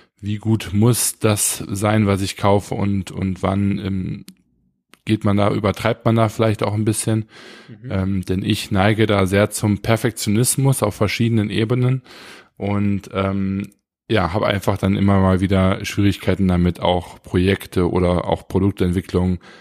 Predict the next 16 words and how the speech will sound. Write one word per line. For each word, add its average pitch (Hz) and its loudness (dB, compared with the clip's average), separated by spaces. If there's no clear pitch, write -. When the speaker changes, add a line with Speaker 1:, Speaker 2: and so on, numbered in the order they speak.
Speaker 1:
abzuschließen. 87 -2
Und 90 -4
dementsprechend 87 -2
haben 87 -2
wir 87 -4
uns - -10
gesagt, 101 -2
nehmen 92 6
wir 95 6
uns 87 0
das - -2
heute 90 2
mal 87 2
als - -4
Podcast-Folge - -2
vor. 69 -6